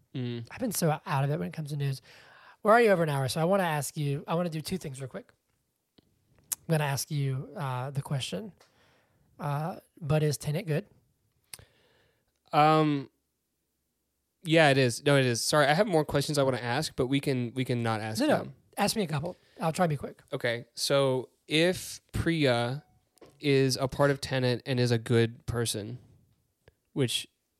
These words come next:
Speaker 1: at a certain point we think that Priya is, like, a, a, a, an established member of the Tenet thing, that she's a good person, why is she making bullets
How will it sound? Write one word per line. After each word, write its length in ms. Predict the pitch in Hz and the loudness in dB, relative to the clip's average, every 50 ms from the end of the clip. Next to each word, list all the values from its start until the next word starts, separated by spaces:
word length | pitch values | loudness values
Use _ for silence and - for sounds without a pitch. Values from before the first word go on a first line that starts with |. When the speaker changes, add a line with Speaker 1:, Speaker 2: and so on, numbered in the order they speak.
| _ _ - | _ _ 0
Speaker 1:
at 120 | 139 135 | 2 4
a 80 | 131 127 | 4 4
certain 400 | 123 - - 190 214 277 - 240 | 4 4 4 4 4 4 2 -2
point 300 | - - 156 139 131 110 | 0 2 4 4 4 2
we 100 | 135 131 | 0 -2
think 220 | - - 143 135 | 0 0 -2 0
that 160 | - 131 113 - | -2 -2 -4 -2
Priya 260 | - 147 139 131 123 | -2 0 2 2 2
is, 480 | 110 131 135 139 135 131 131 - - - | 2 2 4 4 4 4 2 0 -2 -2
like, 200 | 135 127 120 - - | -4 -4 -4 -4 -2
a, 120 | 127 120 110 - 127 120 123 - - | -2 -2 -2 -2 -4 -4 -4 -6 -6
a, 80 | 127 | -6
a, 60 | 123 - - - | -4 -4 -4 -4
an 100 | 147 131 | -2 -2
established 600 | 117 - - - 147 127 127 127 131 123 - - | 0 -2 0 0 0 0 2 2 0 0 0 -2
member 320 | 127 123 120 123 123 117 | -2 -2 0 0 0 0
of 180 | 117 117 120 135 | -2 -4 -4 -6
the 100 | 120 117 | -8 -8
Tenet 380 | - - 127 123 123 117 - - - - - - | -6 -4 -2 -2 -2 -2 -4 -8 -14 -18 -10 -6
thing, 360 | - 123 110 110 113 123 131 - - - - - - - - - | -6 -4 -4 -4 -6 -8 -10 -12 -18 -20 -20 -20 -18 -16 -12 -10
that 100 | - 123 | -6 -4
she's 120 | 131 123 120 | -2 -2 -2
a 40 | 113 | -2
good 180 | 123 113 110 | -2 -4 -2
person, 460 | - 113 113 107 110 110 110 113 127 - - _ - - - _ _ - - - - - _ _ _ - | -2 -2 -2 -2 -2 -4 -4 -6 -10 -14 -18 _ -20 -20 -20 _ _ -20 -20 -20 -20 -20 _ _ _ -10
why 300 | - 135 127 135 139 151 | -2 2 4 6 6 6
is 120 | 160 151 143 | 6 4 2
she 160 | - - 147 | 2 0 0
making 360 | 139 135 135 131 135 127 120 | 2 0 0 0 -2 -2 -2
bullets 560 | 120 123 127 120 101 - - - - - - | -2 -2 -2 -2 -4 -6 -6 -6 -6 -8 -10